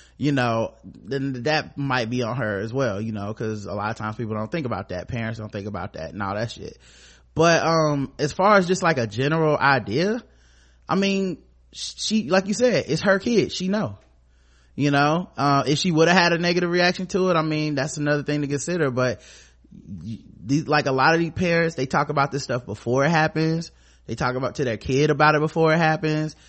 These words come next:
They get their attitude. They gauge it before it happens. I mean, I could see, like, how that could be okay for that ch-, child because that mother maybe has been talking to her since she was, you know, before, just a child, being a small kid, like, "Hey,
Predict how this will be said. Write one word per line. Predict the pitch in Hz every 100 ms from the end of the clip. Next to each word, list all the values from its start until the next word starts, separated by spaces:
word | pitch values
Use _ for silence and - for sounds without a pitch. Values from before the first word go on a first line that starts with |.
| - _ -
They | 123
get | 135
their | 127 117
attitude. | - 131 147 139 170 156 156 156 -
They | 123 117
gauge | 101 123 143 143
it | 147
before | 139 156 147
it |
happens. | 165 147 143 139 -
I |
mean, | 143 165
I |
could | 190 151
see, | - 170 170
like, | 156 135 127 117 - - - _
how | - 156 139 131 120 - - _ _
that | 107 117 135 165 -
could | 180
be | 143 147
okay | 135 151 139 135
for | 123
that | 110 123 143 -
ch-, | 180 156 -
child | 180 160 160 165
because | 135 - 135
that | 127 135
mother | 131 135 135 131 123 123 - _ _ - _ -
maybe | 123 135 131
has | 131
been | 131 127
talking | 147 127 127
to | 127
her | 123
since | 123 120 -
she | 135
was, | 120 113 -
you | 123
know, | 120 107 98 - _
before, | 110 113 101 - 107 123
just | 127
a | 139
child, | - 147 139 107
being | 110 117
a | 107 110
small | - 143 131
kid, | - 147
like, | 123 120
"Hey, | 147 131 113